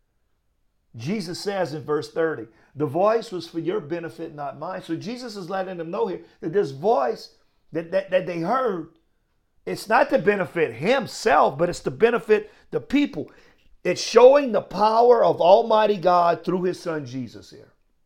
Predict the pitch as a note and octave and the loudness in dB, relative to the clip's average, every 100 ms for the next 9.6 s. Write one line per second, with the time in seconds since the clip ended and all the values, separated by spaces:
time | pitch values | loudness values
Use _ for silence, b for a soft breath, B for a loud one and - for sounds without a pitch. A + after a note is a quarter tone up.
0 | _ _ _ _ _ _ b b b D3+ | _ _ _ _ _ _ b b b -4
1 | A2+ E3+ B3 A#3 - F#3+ G3+ A#3+ G#3 G#3+ | -2 -4 -2 -4 -6 -4 0 0 0 -2
2 | G3 F3+ G3+ G3+ F#3 F#3+ F3+ D#3+ D3+ C#3+ | 0 0 -2 -4 -4 0 2 0 0 -2
3 | C#3+ F3 C3 - E3+ D#3 B2 C#3 A#2 - | 0 -2 -4 -6 -6 -6 -6 -4 -4 -6
4 | b b b - - F3+ G#3 G#3+ A3 G#3+ | b b b -8 2 8 8 6 -2 -6
5 | G3 F#3+ F#3 F3 - F#3+ A#3 A3 G#3 F#3 | 0 2 2 -2 -6 -6 -4 -6 -4 -2
6 | F#3 F3+ F3+ b b b D3 B2+ B2 A#2 | -4 -8 -14 b b b -4 -4 -6 2
7 | F3 F3+ F3 E3 E3+ D#3+ D3+ D3 C3+ A2 | 2 2 -2 -4 -6 -6 -6 -6 -6 -10
8 | A2+ D3 E3+ F#3+ D3+ D3+ B2+ B2 D#3 E3 | -6 -4 -2 -4 -6 -12 -12 -6 -6 -6
9 | C#3 D#3+ D#3+ D#3 C3+ | -10 -8 -4 -4 -8